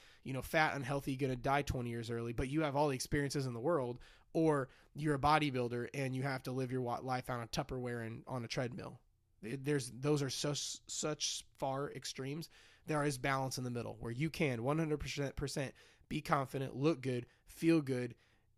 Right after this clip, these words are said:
and experience life to the fullest. I promise. If you need help with it, shoot me a message. Okay? I still have a couple coaching spots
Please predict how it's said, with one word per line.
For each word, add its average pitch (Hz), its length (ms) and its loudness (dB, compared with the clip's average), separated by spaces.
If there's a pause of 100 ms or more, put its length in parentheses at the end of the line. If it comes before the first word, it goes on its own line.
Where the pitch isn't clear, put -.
and 156 180 2
experience 131 520 -2
life 127 260 -4
to 135 120 -4
the 123 100 -6
fullest. 117 500 -8
I 131 80 -6
promise. 120 460 -2 (260)
If - 80 -4
you 165 60 4
need 175 140 6
help 247 200 10
with 160 140 4
it, 233 120 6 (140)
shoot 165 240 0
me 180 80 4
a 202 60 4
message. 208 480 2 (1000)
Okay? 160 220 -2 (240)
I 143 60 -8
still 170 160 0
have 170 100 2
a 170 60 -4
couple 180 160 2
coaching 175 340 0
spots 160 320 0